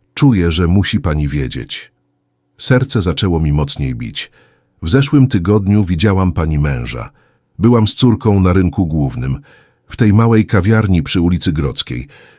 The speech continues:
Siedział tam z młodą kobietą, blondynką. Trzymali się za ręce. Całowali się.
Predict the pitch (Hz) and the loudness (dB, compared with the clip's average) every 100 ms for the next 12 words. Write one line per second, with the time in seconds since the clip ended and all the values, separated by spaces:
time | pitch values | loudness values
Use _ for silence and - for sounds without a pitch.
0 | _ - 143 113 104 101 95 85 92 98 | _ -2 0 2 0 0 0 2 2 2
1 | 90 80 82 71 65 62 60 - _ _ | 2 0 -2 -4 -6 -8 -10 -10 _ _
2 | _ 85 101 95 85 73 65 - 62 - | _ 0 2 4 2 0 -2 -8 -12 -14
3 | _ _ _ - - 110 107 107 101 90 | _ _ _ -6 0 0 2 0 0 0
4 | 95 76 62 - 55 - _ _ _ _ | 0 0 -4 -8 -10 -16 _ _ _ _
5 | _ - 113 104 104 98 80 58 - 50 | _ -2 2 4 4 2 0 -4 -10 -12
6 | 55 | -14